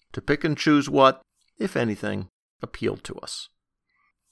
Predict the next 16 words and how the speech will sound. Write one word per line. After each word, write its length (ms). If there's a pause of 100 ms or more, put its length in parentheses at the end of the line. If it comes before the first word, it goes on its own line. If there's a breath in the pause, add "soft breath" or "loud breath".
(160)
And 160
not 200
surprisingly, 760
when 200
I 100
saw 300
an 120
Adam 320
Strange 560
mini, 440 (440)
I 160
signed 520
up 160
for 340
it 100
immediately. 640